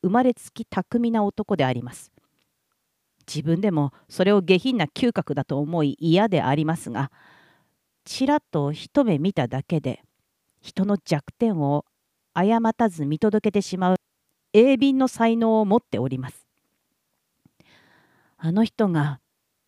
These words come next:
たとえ微弱にでも、あの無学の百姓女に特別の感情を動かしたということは、やっぱり間違いありません。私の目には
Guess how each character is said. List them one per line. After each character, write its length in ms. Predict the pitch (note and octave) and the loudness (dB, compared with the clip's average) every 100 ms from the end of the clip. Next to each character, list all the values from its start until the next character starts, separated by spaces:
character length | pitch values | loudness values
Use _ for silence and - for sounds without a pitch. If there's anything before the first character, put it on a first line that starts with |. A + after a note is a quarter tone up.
| _ _ | _ _
た 160 | - F#3 | -12 -12
と 220 | - A#3 | -8 -4
え 140 | A#3+ A#3+ _ _ | -2 -2 _ _
微 140 | F3+ | 0
弱 440 | F3+ A3 A3 - B3+ | 0 -4 -6 -6 -4
に 180 | B3 F#3+ - | -4 -6 -12
で 160 | - | -10
も、 220 | F#3 B2 - _ _ _ _ _ _ - | -8 -10 -12 _ _ _ _ _ _ -10
あ 140 | D#3 | -4
の 140 | B3 B3 | 0 0
無 220 | A#3+ C#4 | 2 2
学 260 | D4 G#3+ | 2 0
の 120 | D#3+ D#3 | -4 -2
百 240 | D#3+ - | -4 -8
姓 240 | - G3+ - | -2 -2 2
女 260 | G#3 F#3 | 0 0
に 140 | D3+ D3 | -2 -4
特 280 | - F#3+ - | -6 -8 -2
別 240 | C4+ - C4 | -2 0 -2
の 100 | C4 | 0
感 280 | B3+ B3 | 0 0
情 180 | A#3+ B3 | 4 4
を 80 | A#3 | 4
動 100 | A#3+ | 2
か 140 | B3 | -2
し 80 | B3 | -2
た 120 | G#3 | -2
と 120 | - D3 | -2 0
い 60 | |
う 40 | E3 | 0
こ 120 | F#3 | -2
と 120 | F#3 | 0
は、 160 | D#3 D3+ - - - _ - - - | 0 -2 -8 -20 -20 _ -20 -10 2
や 140 | F3+ | 2
っ 40 | - | 4
ぱ 100 | F#3+ | 4
り 60 | |
間 140 | D3+ F#3 | 4 2
違 220 | - A#3+ | 2 2
い 80 | B3 E3+ | 4 4
あ 60 | B2+ | 2
り 60 | |
ま 140 | C#3 C#3 | -2 -4
せ 180 | - | -6
ん。 140 | C3 - _ _ _ _ _ _ _ _ _ | -8 -10 _ _ _ _ _ _ _ _ _
私 400 | - C#3 C#3+ - | -16 -12 -12 -8
の 120 | D#3+ D3+ | -6 -4
目 220 | D3+ D#3+ | -2 -2
に 160 | C#3 | -2
は 160 | C3+ C#3 | -4 -4